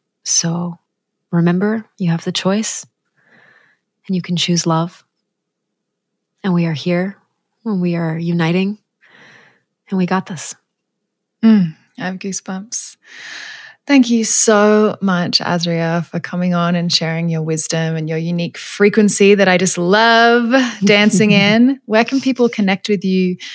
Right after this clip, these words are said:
Speaker 2: uh, if they want to follow more?
Speaker 1: Yeah, so, um, I think we'll actually create a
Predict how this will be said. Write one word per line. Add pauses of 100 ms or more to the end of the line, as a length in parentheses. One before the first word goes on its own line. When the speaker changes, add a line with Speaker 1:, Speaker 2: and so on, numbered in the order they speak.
(360)
Speaker 2:
uh,
if
they
want
to
follow
more? (1120)
Speaker 1:
Yeah,
so,
um, (180)
I
think
we'll
actually
create
a